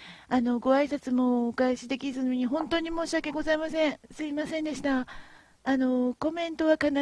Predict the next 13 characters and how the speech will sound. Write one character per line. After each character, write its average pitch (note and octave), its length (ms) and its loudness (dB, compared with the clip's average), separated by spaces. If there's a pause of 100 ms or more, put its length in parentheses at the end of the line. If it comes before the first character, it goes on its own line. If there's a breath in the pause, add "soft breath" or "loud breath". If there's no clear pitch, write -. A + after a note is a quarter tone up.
(140)
ず C#4 320 -4
後 B3+ 240 -4
か C4 140 0
ら、 B3 340 2 (260)
私 D4 320 -2
も C#4 100 -2
た C#4 120 -4
け C#4 100 -8
さ C4 200 0
ん A#3 80 0
も、 A3+ 340 0
あ A#3 100 2
の、 A3+ 280 0